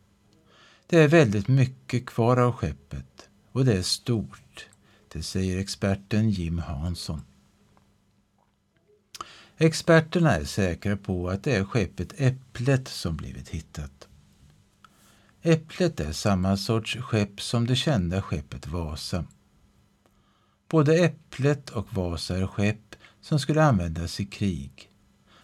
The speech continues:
De hade plats för kanoner. Båda skeppen är nästan fyrahundra år gamla. Samma person som gjorde ritningen till Vasa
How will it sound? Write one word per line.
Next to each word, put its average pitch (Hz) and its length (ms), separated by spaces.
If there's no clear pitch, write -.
De 160 140
hade 156 180
plats - 440
för 71 140
kanoner. 85 640
Båda 180 320
skeppen 113 460
är 82 120
nästan 82 380
fyrahundra 107 800
år 78 180
gamla. 82 560
Samma 82 360
person 110 580
som 110 420
gjorde 113 400
ritningen 113 480
till 139 100
Vasa 123 560